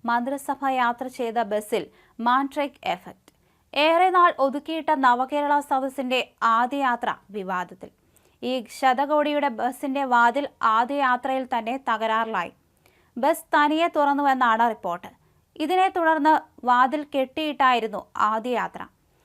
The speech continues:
കോഴിക്കോട് ബംഗളൂരു റൂട്ടിലാണ് നവകേരള ബസ് സർവീസ് നടത്തുന്നത്. പുലർച്ചെ നാലിന് കോഴിക്കോട്ട് നിന്ന് പുറപ്പെട്ട് പതിനൊന്ന് മുപ്പതിന്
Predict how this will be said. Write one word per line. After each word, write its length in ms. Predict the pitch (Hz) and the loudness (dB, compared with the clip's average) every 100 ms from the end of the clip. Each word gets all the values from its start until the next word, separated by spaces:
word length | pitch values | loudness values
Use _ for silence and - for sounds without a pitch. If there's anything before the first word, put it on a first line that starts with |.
| _ _ 320 | _ _ 4
കോഴിക്കോട് 560 | 320 349 359 381 370 302 | 6 6 4 4 6 4
ബംഗളൂരു 460 | 311 294 311 320 320 294 | 2 2 2 2 0 -2
റൂട്ടിലാണ് 540 | 277 285 269 262 247 - 240 | -2 2 2 4 2 0 0
നവകേരള 480 | 254 277 294 285 285 277 | 2 2 -2 -2 0 0
ബസ് 240 | 254 254 - | -2 -4 -2
സർവീസ് 420 | 240 233 254 254 - 226 | -2 0 -6 -8 -10 -4
നടത്തുന്നത്. 540 | 214 208 190 175 208 - _ _ _ | -4 -4 -12 -6 -6 -6 _ _ _
പുലർച്ചെ 400 | 226 240 254 294 269 | -2 0 0 -2 2
നാലിന് 380 | 254 254 262 294 330 | 4 4 2 -4 -2
കോഴിക്കോട്ട് 560 | 277 277 302 302 285 277 | 0 2 0 0 0 0
നിന്ന് 200 | 269 262 262 | -4 -2 -2
പുറപ്പെട്ട് 460 | 254 247 254 247 320 320 | 0 0 -2 -2 -4 0
പതിനൊന്ന് 460 | 247 240 240 254 277 254 | -2 -2 -4 -4 -4 -4
മുപ്പതിന് 500 | 247 - 269 247 | -4 -4 -2 -2